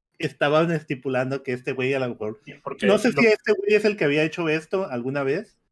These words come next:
Speaker 1: pero pues que se... que ahora los revisan casi todo un
Speaker 2: Lo
Speaker 1: bicho.
Speaker 2: lo que,
Speaker 1: Para
Speaker 2: lo que pasa, lo-, sí, en los torneos de ajedrez siempre los han revisado porque hay, ha habido muchas cosas de esto. Lo que se llaman son los engines. Los engines son computadoras, porque ya hay computadoras que no les puedes ganar.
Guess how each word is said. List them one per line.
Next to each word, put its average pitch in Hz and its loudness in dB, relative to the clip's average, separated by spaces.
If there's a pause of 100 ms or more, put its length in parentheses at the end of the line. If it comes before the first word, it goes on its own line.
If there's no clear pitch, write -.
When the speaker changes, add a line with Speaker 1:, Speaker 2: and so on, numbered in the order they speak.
(380)
Speaker 1:
pero 120 0
pues 104 -6
que - -12
se... 123 -6
que 147 0
ahora 139 4
los 175 6
revisan 151 0
casi 151 -2
todo 147 2
un 143 2
Speaker 2:
Lo 151 6
Speaker 1:
bicho. 165 -2 (560)
Speaker 2:
lo 170 2
que, 160 4
Speaker 1:
Para 165 4
Speaker 2:
lo 160 4
que 165 0
pasa, 185 -2
lo-, 160 -12
sí, 196 -12
en 196 -2
los 196 -4 (160)
torneos 196 -8
de 262 -14
ajedrez 180 -6
siempre 180 -10
los 160 -8
han 147 -10
revisado 143 -6
porque 123 -16
hay, 139 -14
ha 160 -4
habido 160 2
muchas 151 -6
cosas 135 -14
de 143 -10
esto. - -16 (480)
Lo 151 2
que 151 2
se 156 2
llaman 185 4
son 175 2
los 170 2
engines. - -4 (320)
Los 147 -2
engines 175 0
son 160 -4
computadoras, 147 -4
porque 147 -8
ya 180 0
hay 185 -2
computadoras 151 -6
que 151 -12
no 135 -10
les 135 -12
puedes 131 -10
ganar. 110 -16